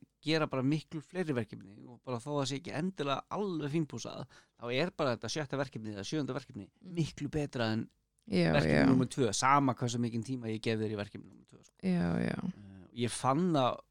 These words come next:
Speaker 1: rosa úti, rosa gaman, ég fór hérna með fimm nemendur út og hérna,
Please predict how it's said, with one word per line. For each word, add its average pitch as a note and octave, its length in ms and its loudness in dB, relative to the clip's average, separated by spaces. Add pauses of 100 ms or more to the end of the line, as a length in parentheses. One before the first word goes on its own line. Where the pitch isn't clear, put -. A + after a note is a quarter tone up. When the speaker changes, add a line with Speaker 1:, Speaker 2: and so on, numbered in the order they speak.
(240)
Speaker 1:
rosa C3 220 -2
úti, C3+ 760 -6 (540)
rosa B2 180 -6
gaman, B2 360 6
ég A2 100 -2
fór C3 220 -2
hérna A#2+ 180 -2
með A#2 220 2
fimm B2+ 200 2
nemendur A2 380 0
út - 340 -10 (1700)
og A#2+ 200 -14
hérna, G#2+ 540 -12